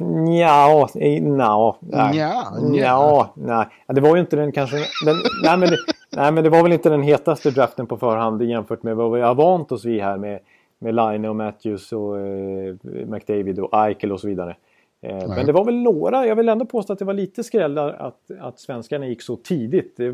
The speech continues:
Speaker 1: det, det ryktades ju, eller det ryktades, ska jag inte säga.
Speaker 2: Ja,
Speaker 1: Det spek-,
Speaker 2: det var ju lite.
Speaker 1: det, det
Speaker 2: Både, vi
Speaker 1: spekuler-
Speaker 2: har både femman och sjuan. Två i topp tio är ju bra.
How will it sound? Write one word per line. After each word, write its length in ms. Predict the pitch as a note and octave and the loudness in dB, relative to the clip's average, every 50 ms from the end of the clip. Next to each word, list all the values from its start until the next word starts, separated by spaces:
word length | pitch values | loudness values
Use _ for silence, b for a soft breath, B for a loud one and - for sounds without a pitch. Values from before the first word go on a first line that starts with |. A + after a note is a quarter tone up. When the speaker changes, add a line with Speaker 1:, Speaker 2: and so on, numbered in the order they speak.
| C#3 - _ | -8 -14 _
Speaker 1:
det, 200 | - E3 E3+ D#3+ | -18 -14 -14 -12
det 180 | F3 D3 D3+ | -8 -6 -2
ryktades 420 | D#3+ E3+ E3 - - G3+ F#3+ F3 - | -2 -2 -2 -2 -2 -4 -2 -2 -2
ju, 160 | F3 D#3+ - | -4 -4 -4
eller 180 | C3 B2 B2 A2+ | -4 -6 -6 -8
det 160 | A#2+ - - - _ - - | -10 -14 -18 -20 _ -20 -18
ryktades, 240 | G#2+ G#2+ - _ - | -16 -16 -16 _ -18
ska 100 | - A#2 | -18 -18
jag 20 | |
inte 120 | G2 - - | -14 -10 -4
säga. 100 | G2+ A2+ | 0 2
Speaker 2:
Ja, 120 | B2 C#3 D#3+ | 4 4 4
Speaker 1:
Det 40 | |
spek-, 80 | E3 F3 | 4 2
Speaker 2:
det 60 | F3 D#3 | 2 2
var 180 | C#3 C#3 C3 | 2 0 0
ju 60 | A2+ | -2
lite. 220 | A2 G#2+ - - G#2 | -4 -8 -12 -12 -10
Speaker 1:
det, 60 | C#3+ | -8
det 40 | D3 | -8
Speaker 2:
Både, 80 | A2+ B2 | -4 -4
vi 60 | C3 | -4
Speaker 1:
spekuler- 500 | B2+ B2+ - C#3 C3+ F#3+ F#3+ A3 A3 G#3+ | 0 0 0 2 2 2 4 4 4 2
Speaker 2:
har 100 | C#3 C3+ | 2 0
både 240 | B2+ C3 B2 B2 A#2+ - _ _ - _ _ - - | -2 -2 -4 -4 -6 -8 _ _ -20 _ _ -6 -4
femman 360 | C#3+ C3 C3+ D#3+ F3 E3 D3 | -2 -2 -2 -2 -4 -4 -4
och 100 | C3 A2+ | -6 -4
sjuan. 280 | - C#3 C#3+ E3+ D3 B2+ | -4 -4 -4 -2 -4 -4
Två 320 | - - F3 F#3+ G3 D#3+ | -4 -4 -2 0 0 0
i 40 | C3+ | 0
topp 220 | - C#3 B2+ - | -2 -6 -8 -6
tio 340 | - - D3 E3+ G3+ A3 F#3 | -8 -8 -6 -4 -2 -2 -2
är 40 | C3+ | -2
ju 100 | B2+ B2 | -2 -4
bra. 260 | A2 G#2+ G2+ F#2 F#2 | -4 -8 -10 -10 -14